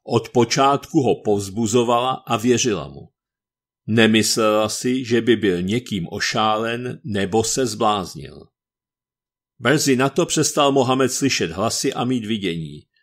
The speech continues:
Začal být sklíčený a cítil se opuštěn.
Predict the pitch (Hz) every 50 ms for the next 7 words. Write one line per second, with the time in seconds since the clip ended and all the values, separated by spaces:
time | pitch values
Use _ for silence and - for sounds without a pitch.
0 | _ _ _ _ _ - 104 107 104 - - 110 104 87 92 85 - - - -
1 | - 107 107 104 101 - - 131 127 127 131 135 139 143 151 160 - - _ -
2 | 104 101 - - - - 107 98 98 - 123 120 123 123 - 175 175 - - 127
3 | - - 113 - - - - - 71 69 -